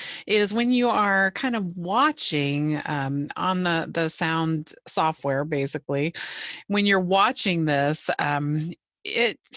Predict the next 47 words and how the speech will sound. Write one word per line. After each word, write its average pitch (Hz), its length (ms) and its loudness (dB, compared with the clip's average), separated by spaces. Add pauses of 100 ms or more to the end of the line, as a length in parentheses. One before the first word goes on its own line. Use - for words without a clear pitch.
kinda 233 240 2
shows 202 400 2
as 175 140 -2
wavy 175 400 2
lines 151 500 2
when 151 220 -2
there 147 200 0
is 147 300 -2
something 147 760 -4 (720)
speaking 156 800 -4 (120)
or 139 440 -4
talking 165 580 -4
or - 100 -6
some 156 220 -4
sort 185 200 -4
of 214 60 -6
noise, 180 680 -2 (460)
uh, 185 200 0
when 202 220 -2
you 214 120 0
see 330 340 2
it, 214 340 0
you'll 226 160 -4
just 226 240 -4
think, 226 260 -4
"Oh, 240 320 2
that's 170 280 -2 (100)
probably, 185 300 -4
you 180 120 -4
know, 160 180 -4
where 151 440 -4 (120)
somebody 160 580 -4
is 208 200 0
speaking 208 520 -2
or 190 60 -2
talking 262 640 -2
or 160 80 -2
a 190 60 -2
sound 349 340 2
happens. 156 420 -4
So 226 100 0
I'll 247 180 4
just 240 220 2
skip - 340 -2
to 208 120 -4
that 185 260 -2
part." 127 320 -8